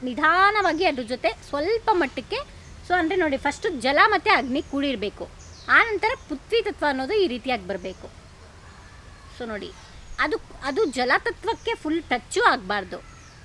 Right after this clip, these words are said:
ಜಲ ಹಾಗೂ ಅಗ್ನಿ ತತ್ವಕ್ಕೆ ಈ ರೀತಿಯಾಗಿ just ಅದು ಬಾಗಿರ್ಬೇಕಷ್ಟೇ. So ಈ ರೀತಿಯಾಗಿರೋದನ್ನ ಮಹರ್ಷಿ ಮುದ್ರೆ ಅಂತ ಅಂದ್ಬಿಟ್ಟು ಹೇಳ್ತೀವಿ. So ಯಾಕಂದ್ರೆ ನೋಡಿ ನೆಗಡಿ ಅಂತ ಬಂದಾಗ ಮ್ಯೂಕಸ್ ಅಂತ ನಾವು ಏನ್ ಕರಿತೀವಿ, so ಅದು ಏನಾಗುತ್ತೆ ಅಂತಂದ್ರೆ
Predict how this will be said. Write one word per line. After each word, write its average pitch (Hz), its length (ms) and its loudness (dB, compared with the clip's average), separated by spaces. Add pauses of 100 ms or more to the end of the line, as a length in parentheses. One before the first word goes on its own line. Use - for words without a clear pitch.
ಜಲ 269 220 0
ಹಾಗೂ 294 300 0
ಅಗ್ನಿ 226 260 -2
ತತ್ವಕ್ಕೆ 202 380 -8
ಈ 247 160 -4
ರೀತಿಯಾಗಿ 330 320 -2
just 294 400 -4
ಅದು 311 140 0
ಬಾಗಿರ್ಬೇಕಷ್ಟೇ. 196 840 -6 (800)
So 311 120 0
ಈ 277 200 -2
ರೀತಿಯಾಗಿರೋದನ್ನ 247 680 -2
ಮಹರ್ಷಿ 320 560 0 (160)
ಮುದ್ರೆ 214 360 -4
ಅಂತ 190 160 -6
ಅಂದ್ಬಿಟ್ಟು 208 280 -8
ಹೇಳ್ತೀವಿ. 190 360 -8 (420)
So 302 100 0
ಯಾಕಂದ್ರೆ 285 400 2
ನೋಡಿ 285 420 -2 (360)
ನೆಗಡಿ 302 520 2
ಅಂತ 311 300 -2
ಬಂದಾಗ 277 400 0
ಮ್ಯೂಕಸ್ 311 540 0
ಅಂತ 302 200 -2
ನಾವು 262 220 -2
ಏನ್ 247 300 -4
ಕರಿತೀವಿ, 240 600 -4 (380)
so 330 60 4 (120)
ಅದು 262 180 -2
ಏನಾಗುತ್ತೆ 302 500 0
ಅಂತಂದ್ರೆ 285 340 -2